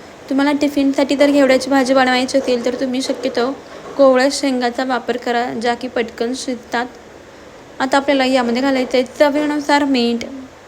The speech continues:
मीठ घालून घेतलं की पुन्हा एकदा व्यवस्थित असं मिक्स करून घ्यायचं आहे, एकजीव करून घ्यायचं आहे. तर इथे आपण सर्व ही भाजी व्यवस्थित अशी मिक्स करून घेतलेली आहे. तर मंडळी,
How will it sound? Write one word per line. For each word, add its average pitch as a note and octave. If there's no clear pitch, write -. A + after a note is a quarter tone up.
मीठ C#4
घालून C#4+
घेतलं C#4+
की B3+
पुन्हा C4
एकदा A#3+
व्यवस्थित A#3+
असं C#4+
मिक्स -
करून A#3+
घ्यायचं A#3+
आहे, C4+
एकजीव A#3
करून A#3
घ्यायचं B3
आहे. D4+
तर C4+
इथे C#4
आपण B3+
सर्व B3+
ही C4+
भाजी B3
व्यवस्थित A#3
अशी B3+
मिक्स B3+
करून A#3
घेतलेली B3
आहे. B3
तर C#4
मंडळी, B3